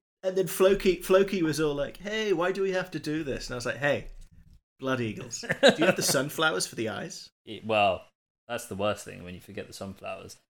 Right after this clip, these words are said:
Speaker 2: So one thing that's depicted in the film is that Simon, so Simon is the British guy who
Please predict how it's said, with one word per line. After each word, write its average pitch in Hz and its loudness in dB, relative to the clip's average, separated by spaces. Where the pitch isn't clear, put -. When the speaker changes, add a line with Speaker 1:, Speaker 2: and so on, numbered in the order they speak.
Speaker 2:
So 131 0
one 131 4
thing 139 -2
that's 120 -6
depicted 117 -6
in 101 -2
the 104 -12
film 120 0
is 92 -8
that 92 -8
Simon, 92 -4
so - -8
Simon 113 2
is 98 -6
the - -12
British 98 -10
guy 95 0
who 110 -6